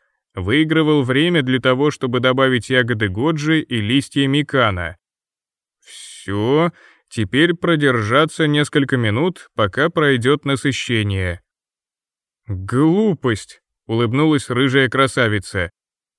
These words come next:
«Что именно вы планировали записать здесь? Шкварчание кипятка? Если уж врете, выбирайте аргументы поубедительней». Понимаете, я часто пою, когда готовлю,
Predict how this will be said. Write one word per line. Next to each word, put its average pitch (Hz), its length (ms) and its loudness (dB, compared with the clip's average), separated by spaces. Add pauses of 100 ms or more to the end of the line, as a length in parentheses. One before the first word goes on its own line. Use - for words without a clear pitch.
«Что - 360 -4
именно 160 540 2
вы 139 160 4
планировали 160 640 2
записать 143 580 0
здесь? 107 400 -2 (240)
Шкварчание 143 800 0
кипятка? 151 600 0 (600)
Если 135 340 -2
уж 131 180 -4
врете, 110 640 0 (280)
выбирайте 120 680 2
аргументы 143 520 0
поубедительней». 123 1040 0 (1300)
Понимаете, 117 840 0
я 110 460 -2
часто 165 480 -2
пою, 165 440 0
когда 120 320 0
готовлю, 113 640 0